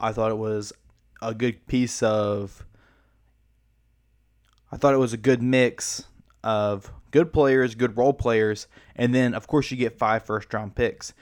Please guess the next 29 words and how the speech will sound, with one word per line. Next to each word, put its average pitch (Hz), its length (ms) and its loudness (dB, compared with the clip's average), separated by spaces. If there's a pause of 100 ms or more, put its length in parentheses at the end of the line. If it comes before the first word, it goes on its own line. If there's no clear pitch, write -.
(200)
Now, 113 200 0
there 113 140 2
was 110 140 -2
a 113 40 -2
report 127 320 0
that 117 160 -4
came 117 240 0
out 120 180 0
saying 117 400 -2
that 104 380 -2
Danny 120 340 -2
Ainge 117 320 0
and 110 140 -2
the 104 60 -6
Jazz 110 580 -2 (260)
for 120 140 -4
Donovan 123 420 2
Mitchell 131 400 2
are 117 160 0
looking 135 380 0
for 110 240 -6 (260)
seven 147 460 0
to 135 260 -2
eight 127 320 -2
first-round 107 560 -2
picks, 120 420 -2 (400)
and 135 400 0
for 135 140 0
that 139 360 2